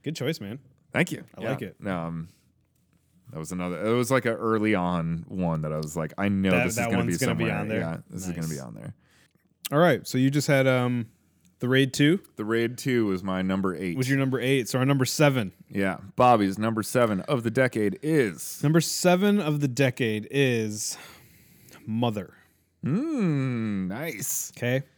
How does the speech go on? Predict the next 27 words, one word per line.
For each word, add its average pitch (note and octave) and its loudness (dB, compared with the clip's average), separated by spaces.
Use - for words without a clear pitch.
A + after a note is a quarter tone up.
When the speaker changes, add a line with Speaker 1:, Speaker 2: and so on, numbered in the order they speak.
Speaker 2:
It's - -20
the B2 0
Speaker 1:
Uh, A#2+ 6
Speaker 2:
Darren C#3+ 2
Aronofsky A#2+ 0
Mother, F2 0
not E2 -4
the E2 0
Junho E2+ -4
Bong D#2 -6
Speaker 1:
Correct. A#2+ 0
Speaker 2:
Mother. D2 -6
Speaker 1:
Yeah. C3+ -8
Speaker 2:
Yes. - -6
Speaker 1:
Uh, A#2+ -2
Mother D#3+ 6
with C#3 4
the C3+ 2
exclamation A2 -4
point. - -16
Speaker 2:
Yes. A2 -6
<laughs> - -2
And F2+ -6
the, F2 -4
uh, E2+ -2
lowercase A2 2
M. F2 -4